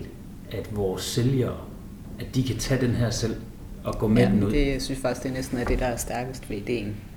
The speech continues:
Speaker 2: Det er, at, at det er så håndgribeligt.
Speaker 1: Ja, det er ikke rocket science.
Speaker 2: Nej.
Speaker 1: Altså, og de sælgere har jo ved Gud nok, ikke, som de skal holde fokus på, når de er derude. Men det der, det her, det er sgu, øh, altså, hvis det er reelt, og det er,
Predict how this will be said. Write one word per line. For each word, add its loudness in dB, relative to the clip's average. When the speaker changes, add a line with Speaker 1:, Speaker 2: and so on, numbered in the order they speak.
Speaker 2:
Det -4
er, -2
at, -8
at -6
det 4
er 2
så -4
håndgribeligt. -4
Speaker 1:
Ja, -2
det 4
er 6
ikke 4
rocket 0
science. -4
Speaker 2:
Nej. -2
Speaker 1:
Altså, -2
og -4
de 2
sælgere 2
har 2
jo 0
ved -2
Gud 4
nok, 6
ikke, -4
som -2
de 2
skal -2
holde -2
fokus 2
på, -2
når -2
de 0
er 2
derude. 2
Men 2
det 4
der, 2
det 6
her, 4
det 2
er 4
sgu, 4
øh, 4
altså, -10
hvis -6
det 0
er -2
reelt, 2
og -8
det 0
er, -4